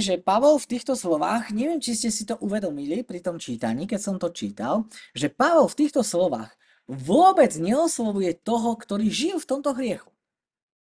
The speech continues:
V tom hriechu smilstva. Že on tu nehovorí k nemu, ale on tu oslovuje cirkevný zbor. Len cirkevný zbor, len toto spoločenstvo.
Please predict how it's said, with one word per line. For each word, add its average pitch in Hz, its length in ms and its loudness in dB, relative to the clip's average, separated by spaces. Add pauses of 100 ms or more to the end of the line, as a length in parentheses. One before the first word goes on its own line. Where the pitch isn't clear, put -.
(180)
V - 80 -20
tom 240 160 2
hriechu 285 240 0
smilstva. 214 560 -4 (560)
Že 190 160 0
on 285 80 2
tu 285 160 -4
nehovorí 339 480 4
k 165 160 -6
nemu, 120 320 -4 (400)
ale 175 240 -2
on 320 240 0
tu 302 240 -4
oslovuje 254 640 0
cirkevný 370 560 -4
zbor. 339 400 -8 (320)
Len 320 240 0
cirkevný 294 560 -4
zbor, 277 240 0
len 233 240 0
toto 254 240 -6
spoločenstvo. 277 800 -8